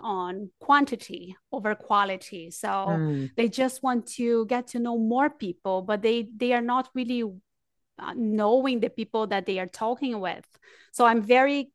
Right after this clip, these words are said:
Speaker 1: curious about people. So when I meet someone, I really want to spend the time and be present and just learn about them. So I feel that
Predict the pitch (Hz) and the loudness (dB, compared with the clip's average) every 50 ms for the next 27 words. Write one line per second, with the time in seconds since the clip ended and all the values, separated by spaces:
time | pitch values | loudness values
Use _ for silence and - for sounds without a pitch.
0 | _ _ - - 233 208 220 254 262 262 269 269 247 277 240 254 254 262 254 - | _ _ -8 -2 0 2 2 2 2 2 2 2 0 0 2 2 2 2 0 -2
1 | - 254 247 - 330 339 339 - - - 214 202 196 220 220 220 214 202 196 214 | -6 -6 -4 -4 -2 -2 -2 -4 -2 -2 -2 -2 0 -2 -2 0 -2 -2 -2 -2
2 | 247 262 - - - 214 208 202 202 202 202 202 202 208 202 202 208 220 196 220 | -4 -4 -4 -4 -4 -4 -2 0 0 0 0 0 0 -2 -4 -2 -4 -4 -2 -2
3 | 220 202 208 208 208 208 - - 208 - - _ 214 208 208 185 190 185 - - | -2 -2 -2 -2 -4 -6 -6 -10 -12 -12 -6 _ -4 -4 -2 -6 -8 -10 -6 -2
4 | 202 214 220 226 220 220 208 185 180 202 190 - - - 202 196 202 202 - 214 | -2 0 0 -2 -4 -6 -8 -8 -8 -10 -10 -8 -8 -4 -2 -2 -2 -2 -4 -6
5 | 196 185 180 175 170 - - - _ - - - _ _ _ _ 220 214 214 202 | -6 -6 -8 -10 -14 -18 -20 -20 _ -20 -20 -20 _ _ _ _ -2 0 0 0
6 | - - 214 196 196 - - 226 214 214 208 220 240 269 269 233 196 196 190 190 | 0 0 -2 -2 -2 -4 -4 -2 2 2 4 4 4 4 2 2 2 2 0 0
7 | 185 190 180 170 165 175 185 185 175 - - - 208 202 190 196 196 196 - - | -4 -6 -6 -6 -6 -8 -10 -12 -14 -10 -4 -2 0 0 2 0 -2 -4 -6 -10
8 | - - - - - _ - 214 220 - - 254 247 254 254 247 240 226 226 226 | -20 -20 -20 -20 -12 _ 0 0 0 0 0 2 2 2 2 2 2 2 2 0